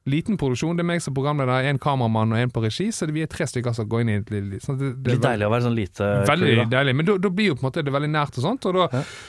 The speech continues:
Speaker 1: så folk får jo veldig mye info, eh, og så får de pengene til slutt da.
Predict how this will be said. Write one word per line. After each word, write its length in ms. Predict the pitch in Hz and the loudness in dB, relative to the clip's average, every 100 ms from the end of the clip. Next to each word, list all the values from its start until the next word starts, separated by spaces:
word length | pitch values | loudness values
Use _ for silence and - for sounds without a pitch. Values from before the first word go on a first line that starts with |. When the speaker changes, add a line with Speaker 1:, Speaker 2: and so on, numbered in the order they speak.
| - _ | -20 _
Speaker 1:
så 80 | 196 | -4
folk 240 | - 254 | -2 -2
får 160 | - 226 | 0 0
jo 80 | 147 | 2
veldig 160 | 170 160 | 2 2
mye 140 | 143 151 | 0 0
info, 220 | 131 165 202 - _ _ _ _ | 0 -2 -4 -18 _ _ _ _
eh, 300 | - 139 131 - | -4 0 0 -4
og 160 | - 156 143 | -4 -2 -2
så 160 | - 135 | -4 -4
får 100 | 147 | -2
de 40 | 127 | 0
pengene 240 | 113 113 113 | 0 0 -2
til 40 | 113 | -4
slutt 80 | 107 | -4
da. 60 | 120 | -6